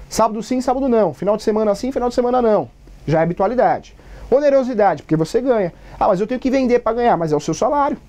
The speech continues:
Onerosidade. Mais um requisito. Olha como eu vou enxergando aqui, ó, o vínculo empregatício em você, corretor. Cuidado, imobiliária. Cuidado, corretor. Olha como eu vou enxergando os requisitos. Olha como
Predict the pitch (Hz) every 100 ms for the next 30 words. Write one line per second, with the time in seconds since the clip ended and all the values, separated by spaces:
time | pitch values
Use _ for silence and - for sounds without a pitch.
0 | - 165 165 208 247 233 254 151 - -
1 | - 165 240 277 262 269 220 196 254 -
2 | - - - - 202 294 302 277 269 233
3 | - 233 190 220 208 185 196 170 123 -
4 | - 165 170 220 208 196 202 190 180 180
5 | 175 165 165 175 151 - 156 143 170 165
6 | - - - - - 165 165 170 214 208
7 | 202 190 175 156 123 - 185 180 208 214
8 | 214 208 214 202 156 - - - - -
9 | - - - - - - - - 185 247
10 | 254 247 240 247 220 214 208 196 202 185
11 | 190 180 175 233 262 262